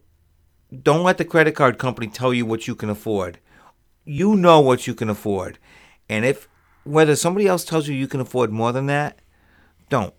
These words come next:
I remember when I shopped for my first house. I had a good job. I was a, I was an on-the-road salesman for Roadway Express at the time.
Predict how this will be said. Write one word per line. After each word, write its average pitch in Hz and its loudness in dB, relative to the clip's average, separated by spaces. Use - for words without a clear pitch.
I 123 -4
remember 156 -2
when 151 0
I 143 -2
shopped 147 -2
for 135 -10
my 123 -4
first 123 -8
house. 120 -10
I 98 -8
had 95 -8
a 92 -8
good 107 -8
job. 123 -2
I - -18
was 87 -14
a, 87 -16
I 98 -8
was 92 -8
an 90 -10
on-the-road 110 -6
salesman 120 -4
for 101 -6
Roadway 104 -6
Express - -8
at - -14
the - -20
time. 147 -8